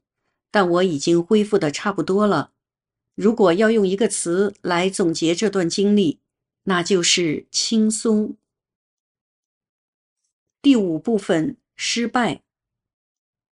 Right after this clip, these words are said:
在我的修炼过程中，最阻碍我提高的念头就是我失败了，我不是一个合格的修炼人。我为自己没能通过那些考验感到懊悔，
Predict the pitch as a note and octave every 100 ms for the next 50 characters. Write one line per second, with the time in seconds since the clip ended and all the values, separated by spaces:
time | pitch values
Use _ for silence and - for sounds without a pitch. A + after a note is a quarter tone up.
0 | _ _ _ _ - A#3 G3 E3+ D#3+ F3+
1 | - A3+ A3+ G3+ A3+ G#3 F3+ F3+ F#3+ F#3
2 | - _ _ _ _ - - C#4 G3+ -
3 | F3 G#3 G3+ E3 D3+ - F#3 G#3 F3 G3
4 | F3 - D#3+ D#3 E3+ G#3 E3+ - D3 -
5 | - D#3+ C#3 - A3+ A3+ C4+ F#3+ D3 -
6 | _ _ _ _ - F#3+ D#3+ G3 - G3
7 | F#3+ G3 - E3 G#3 F3+ F#3+ G#3+ - F#3+
8 | F#3+ D#3+ D3 D#3 - _ _ _ _ _
9 | _ _ _ _ _ _ _ - G#3+ C#4+
10 | C4 - C4+ G3+ F3+ F#3 A3+ A#3+ B3 C4
11 | B3+ A3 A#3+ C4+ C4+ - C#3+ E3 A3+ E3
12 | - - D3+ C#3+ E3+ B3+ G#3+ - D3 A2